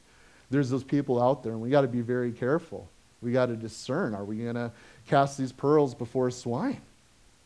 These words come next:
or not? There's sometimes I have a heart for evangelism. I'm wanting to share with somebody. I engage in a conversation with them,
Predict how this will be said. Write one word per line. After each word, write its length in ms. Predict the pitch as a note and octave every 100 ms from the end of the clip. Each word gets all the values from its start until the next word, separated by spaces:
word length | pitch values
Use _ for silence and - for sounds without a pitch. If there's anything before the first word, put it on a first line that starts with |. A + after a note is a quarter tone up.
| _ _ _ _ _
or 180 | C#3 D3
not? 380 | C#3+ G#3+ D4 - - _ _ _ _ _ _ _ _
There's 180 | C3+ C#3
sometimes 680 | D3+ E3 F3+ C#3+ C#3 F3 F3
I 120 | C3
have 120 | D3
a 60 | C3
heart 220 | C#3 C3+
for 140 | C3+
evangelism. 840 | B2 A2+ A#2 D#3 D#3 B2 A#2 B2+
I'm 160 | B2 B2+
wanting 260 | C#3 C3+ A#2+
to 60 |
share 260 | A2 B2+ C#3+
with 120 | F3
somebody. 440 | - A#2 A#2 A#2+
I 100 | B2
engage 360 | A#2+ A#2 B2+ C3
in 80 | B2
a 80 | A2+
conversation 840 | C3 A#2+ A2+ - C3+ F#3 D#3+ B2+
with 180 | A#2+ A2+
them, 340 | A2 A2+ B2+